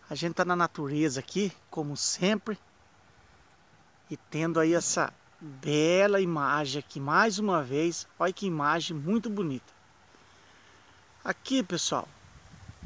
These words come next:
a gente tem aqueles coquinhos, a turma fala que é um, aqueles pés de coqueiro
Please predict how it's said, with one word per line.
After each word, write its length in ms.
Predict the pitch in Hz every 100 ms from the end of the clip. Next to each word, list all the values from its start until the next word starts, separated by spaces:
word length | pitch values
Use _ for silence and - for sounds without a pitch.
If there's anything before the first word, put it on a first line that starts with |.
| - - - -
a 100 | 151
gente 220 | 156 196 -
tem 140 | 220
aqueles 320 | 208 220 -
coquinhos, 760 | - 208 - - 185 202 165 131 -
a 80 | -
turma 220 | - 170
fala 300 | - 165 160
que 140 | - 160
é 40 |
um, 80 | 143 - -
aqueles 300 | 160 151 -
pés 200 | 151 143
de 60 |
coqueiro 600 | - 180 - 151 160 180